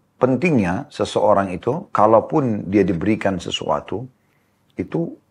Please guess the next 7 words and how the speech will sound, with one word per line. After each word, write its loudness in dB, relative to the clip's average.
harusnya, 0
wajib 0
dalam 4
kondisi 0
pemberinya 0
itu -2
ridho. -2